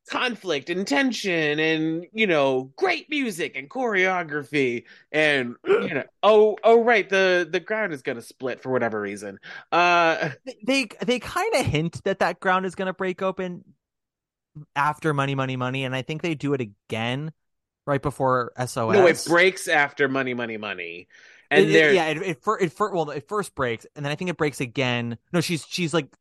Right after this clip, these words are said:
Speaker 2: sealing it together during S O S, and then it fully splits and becomes a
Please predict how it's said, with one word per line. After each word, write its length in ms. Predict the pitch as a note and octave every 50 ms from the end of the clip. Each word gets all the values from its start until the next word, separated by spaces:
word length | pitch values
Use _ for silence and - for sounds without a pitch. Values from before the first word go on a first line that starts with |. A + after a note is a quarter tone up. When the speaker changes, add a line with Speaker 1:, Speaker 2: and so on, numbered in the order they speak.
| _ D#3 D3 - _
Speaker 2:
sealing 440 | - - - - F3+ F#3 F#3 F3+ E3
it 80 | D#3+
together 360 | - D3+ C#3 C#3 C#3 C3 C3+
during 220 | A#2+ A#2+ A#2 A#2 A2+
S 140 | A2+ - -
O 80 | A#2
S, 160 | A2 A2 A2
and 140 | - - C3+
then 100 | C3+ C#3
it 120 | C#3 B2 - -
fully 220 | D#3 D#3+ D#3 D3
splits 580 | B2 - - - A#2+ A#2+ A2+ A2 G2+ - - - _ _ _ _ -
and 80 | C3+
becomes 240 | B2+ A#2 C#3 C3 A#2
a 120 | A#2+ G#2+